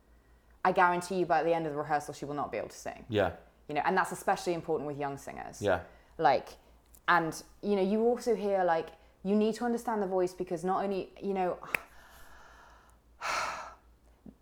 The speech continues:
Speaker 1: there are composers who are huge names right now who don't really care about vocal health
Speaker 2: Yeah.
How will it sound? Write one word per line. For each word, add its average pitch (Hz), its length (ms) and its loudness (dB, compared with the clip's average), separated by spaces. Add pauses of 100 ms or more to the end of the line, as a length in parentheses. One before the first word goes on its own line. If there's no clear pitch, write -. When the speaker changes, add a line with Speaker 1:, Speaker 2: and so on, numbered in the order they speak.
Speaker 1:
there 233 300 8
are 254 80 4
composers 214 680 -2
who 185 160 2
are 160 60 4
huge 240 420 -6
names 165 320 -4
right 143 220 -2
now 143 360 -6 (140)
who 156 340 -2 (1500)
don't 185 280 6 (100)
really 160 280 0
care 147 380 2
about 139 340 2
vocal 135 300 -2
health - 420 -6 (420)
Speaker 2:
Yeah. 110 200 6